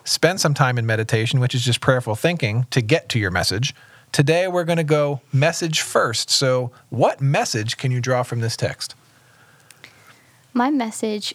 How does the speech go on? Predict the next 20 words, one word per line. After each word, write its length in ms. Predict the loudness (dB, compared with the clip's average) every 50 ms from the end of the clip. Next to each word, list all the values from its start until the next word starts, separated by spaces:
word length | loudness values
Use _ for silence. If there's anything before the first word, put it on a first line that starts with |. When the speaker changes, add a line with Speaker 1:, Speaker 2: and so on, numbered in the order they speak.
| -6 -2
Speaker 2:
uh, 320 | -2 0 0 -2 -2 -6
comes 300 | -8 -8 -8 -8 -8 -6
from 160 | -6 -6 -4
my 140 | -4 -4 -2
observations 840 | -4 -4 -6 -8 -10 -8 -8 -6 -8 -8 -8 -8 -8 -8 -8 -10 -10 -12 -12
of 120 | -12 -10
just 420 | -8 -8 -8 -8 -8 -12 -16 -16 -20 _ _ _ _ _ _ _ _ _
seeing 400 | -14 -8 -4 -2 -2 -2 -2 -2
the 140 | -2 -4 -4
emotions, 760 | -6 -6 -8 -10 -8 -6 -4 -2 0 0 0 -2 -6 -12 -20 _ _ _ _ -14
uh, 300 | -10 -6 -6 -4 -4 -4 -4
in 140 | -2 -2 0
here. 320 | 0 0 -2 -4 -6 -8 _ _ _ -20 -20 -20 -20 -20 _ _ _ _ _ -6
And 500 | -4 -2 -2 0 -2 -2 -2 -4 -6 -8 -8
my 180 | -6 -4 0 0
message 380 | 2 0 0 0 -2 -2 -2
is, 180 | -2 -2 -2 0
don't 320 | 0 0 0 0 -2 -2
let 160 | -2 -2 -2 -4
fear 520 | -6 -4 -2 -2 0 0 -2 -2 -4